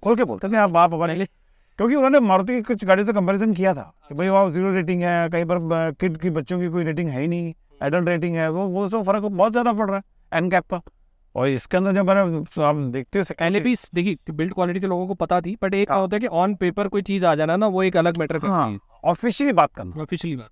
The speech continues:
Speaker 1: बिल्कुल।
Speaker 2: चलिए,
Speaker 1: ये,
Speaker 2: ठीक
Speaker 1: ये
Speaker 2: है, अ, कीर्ति भाई, आप चलते हैं दूसरी कार में अपनी।
Speaker 1: हाँ जी, श्योर।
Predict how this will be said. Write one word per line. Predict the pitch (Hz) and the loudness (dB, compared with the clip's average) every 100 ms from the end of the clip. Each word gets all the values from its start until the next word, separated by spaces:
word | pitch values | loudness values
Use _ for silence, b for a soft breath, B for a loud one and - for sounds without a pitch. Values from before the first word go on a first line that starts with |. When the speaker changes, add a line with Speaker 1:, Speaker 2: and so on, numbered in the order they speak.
| _ | _
Speaker 1:
बिल्कुल। | 143 - _ _ _ _ | -6 -6 _ _ _ _
Speaker 2:
चलिए, | 170 185 | -4 -4
Speaker 1:
ये, | - | -6
Speaker 2:
ठीक | 202 | -4
Speaker 1:
ये | 165 220 | 0 2
Speaker 2:
है, | 175 | 2
अ, | |
कीर्ति | 175 190 185 208 | 0 -4 -2 0
भाई, | 214 202 | 0 0
आप | 190 - | -4 -2
चलते | 170 170 | -2 0
हैं | 180 180 | -2 -2
दूसरी | 160 165 | -2 -2
कार | 160 139 | 0 -2
में | 139 | -2
अपनी। | 135 151 | -8 -4
Speaker 1:
हाँ | 180 | 0
जी, | 143 | 0
श्योर। | 127 107 | 0 -4